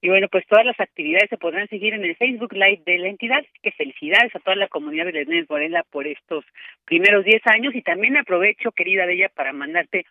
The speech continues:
un fuerte abrazo y desearte un excelente cumpleaños. Esta es la información.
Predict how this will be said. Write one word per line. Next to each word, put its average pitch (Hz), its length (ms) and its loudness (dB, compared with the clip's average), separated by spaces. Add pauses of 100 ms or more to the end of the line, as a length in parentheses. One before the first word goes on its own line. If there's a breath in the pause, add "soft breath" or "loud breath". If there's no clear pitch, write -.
(240)
un 196 340 -2
fuerte 180 320 0
abrazo 165 540 -6
y 139 100 -6
desearte 160 540 -2 (320)
un 165 180 -2
excelente 139 540 -4
cumpleaños. - 440 -12 (640 loud breath)
Esta 247 240 2
es 180 60 0
la 156 60 -2
información. - 440 -14